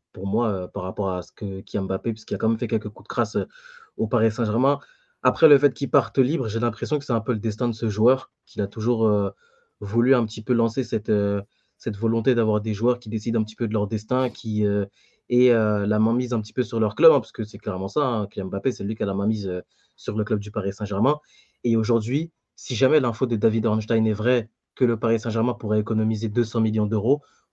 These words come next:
pour moi, c'est pas des économies que tu fais, c'est en fait, tu rem-, tu, tu gardes en fait un argent que tu aurais dépensé plus tard parce que t'avais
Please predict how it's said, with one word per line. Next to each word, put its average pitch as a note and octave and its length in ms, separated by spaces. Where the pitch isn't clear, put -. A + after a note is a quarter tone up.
pour A2 120
moi, C#3 120
c'est C3 160
pas A#2+ 160
des A2 180
économies A2+ 400
que A2+ 60
tu A#2 160
fais, C#3 160
c'est A#2 120
en G#2+ 80
fait, B2+ 240
tu - 140
rem-, G#2+ 140
tu, G#2 540
tu - 140
gardes B2+ 240
en A#2+ 60
fait C3 200
un A#2 120
argent A#2 240
que - 60
tu - 100
aurais A2 180
dépensé A2+ 420
plus A#2+ 220
tard C3+ 220
parce A2 180
que A#2+ 80
t'avais A2 400